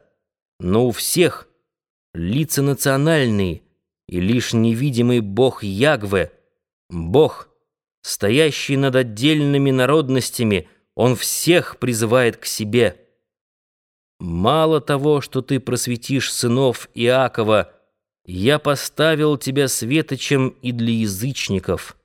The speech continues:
Ягве никого не отвергал, ни греков, ни римлян,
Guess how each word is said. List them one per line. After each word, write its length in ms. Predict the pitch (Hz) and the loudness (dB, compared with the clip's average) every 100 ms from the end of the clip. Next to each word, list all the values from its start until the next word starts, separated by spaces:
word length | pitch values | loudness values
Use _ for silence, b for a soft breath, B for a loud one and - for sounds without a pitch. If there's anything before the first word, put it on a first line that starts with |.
| _ _ _ _ _ _ _ _ _ _ _ _ - | _ _ _ _ _ _ _ _ _ _ _ _ -14
Ягве 580 | 87 95 147 131 120 135 | -6 -2 -2 -2 -2 0
никого 760 | 135 127 127 117 110 143 143 | 0 0 0 0 2 2 2
не 140 | 127 123 | 2 0
отвергал, 840 | 117 113 117 104 127 127 90 - _ _ _ _ _ _ | -2 -2 -2 0 2 2 0 -6 _ _ _ _ _ _
ни 240 | 92 87 90 | -6 -4 -2
греков, 680 | 95 117 151 147 139 - 101 | 0 0 0 0 -4 -4 -4
ни 220 | 98 98 | 0 0
римлян, 600 | 104 139 139 131 123 | 2 2 4 4 2